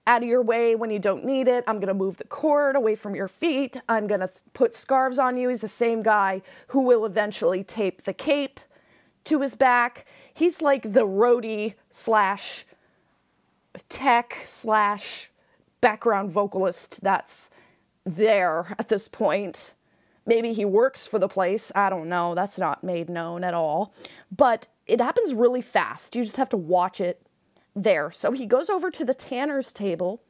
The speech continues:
and gives the new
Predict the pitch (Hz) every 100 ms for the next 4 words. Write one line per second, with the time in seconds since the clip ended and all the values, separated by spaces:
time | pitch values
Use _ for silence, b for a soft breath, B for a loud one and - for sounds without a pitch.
0 | b b b - 254 175 - 233 269 381
1 | - _ _ 185 185 233 220 202 202 b
2 | b b 196 196 320